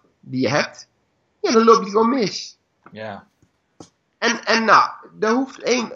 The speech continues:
Speaker 1: een werkgever, en dan kun je zeggen, "Paul, je overdrijft." Maar als kleine werkgever, als je daar één keer over komt, hè, dus je, je, je, je komt erachter, dus een snuiter als jij of ik, die zegt, "Hey, je had loonkostenvoordeel kunnen claimen, maar daar ben je net een week te laat mee."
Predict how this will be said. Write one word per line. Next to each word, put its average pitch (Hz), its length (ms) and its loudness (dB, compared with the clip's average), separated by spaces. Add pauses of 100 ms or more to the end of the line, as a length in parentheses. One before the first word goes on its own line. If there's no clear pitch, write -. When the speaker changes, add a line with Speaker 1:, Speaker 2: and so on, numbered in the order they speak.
Speaker 1:
een 196 60 -4
werkgever, 202 720 0
en 160 180 -2
dan 160 320 -4
kun 269 140 -2
je 247 80 0
zeggen, 175 280 0
"Paul, 170 220 4
je 160 80 4
overdrijft." 156 540 -2
Maar 147 260 0
als 165 220 2
kleine 262 340 2
werkgever, 160 440 -2
als 127 100 -14
je 139 80 -8
daar 120 180 -4
één 262 240 0
keer 175 100 -2
over 190 220 0
komt, - 480 -2 (960)
hè, 196 180 -2
dus 165 140 -4
je, - 160 -12
je, 160 220 -6 (160)
je, 156 260 0
je 170 120 -4
komt 196 220 4
erachter, 226 460 4
dus 175 180 -4
een 147 220 -6 (380)
snuiter 156 420 2
als 139 100 -4
jij 147 240 2
of 127 80 -2
ik, 160 220 -8
die 135 100 -12
zegt, 143 240 -6
"Hey, 143 160 0
je 127 80 0
had 156 300 2
loonkostenvoordeel 135 840 0
kunnen 117 220 -4
claimen, 117 320 0
maar 110 120 0
daar 123 80 -2
ben 143 140 4
je 131 60 4
net 156 180 4
een 135 100 0
week 120 240 2
te 110 80 -2
laat 147 300 4
mee." 196 340 -4